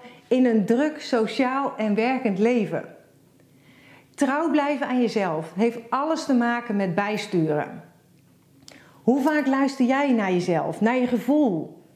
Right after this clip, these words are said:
Voel je of iets goed voelt of niet? Of wals je er overheen? Als je voelt dat je iets doet wat niet goed voelt, omdat je er eigenlijk niet achter staat,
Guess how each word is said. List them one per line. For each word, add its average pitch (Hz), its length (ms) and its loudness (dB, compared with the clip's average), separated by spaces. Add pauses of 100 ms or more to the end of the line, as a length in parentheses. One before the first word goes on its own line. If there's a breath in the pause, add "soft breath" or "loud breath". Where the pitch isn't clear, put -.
(400 soft breath)
Voel 339 380 2
je 311 140 2
of - 160 -2
iets 262 220 -2
goed 320 260 0
voelt 233 320 0
of 208 140 2
niet? 240 300 4
Of 202 140 2
wals 285 360 0
je 269 180 2
er - 80 0
overheen? 233 840 0 (760 soft breath)
Als 262 260 2
je 247 100 2
voelt 202 540 -2 (220)
dat 247 200 0
je - 60 -6
iets - 220 2
doet 262 240 2
wat 226 180 0
niet 269 240 6
goed 277 260 -2
voelt, 196 440 -2
omdat 240 300 4
je 240 140 0
er - 60 -8
eigenlijk 262 420 0
niet 208 240 0
achter 262 340 -4
staat, 170 440 -8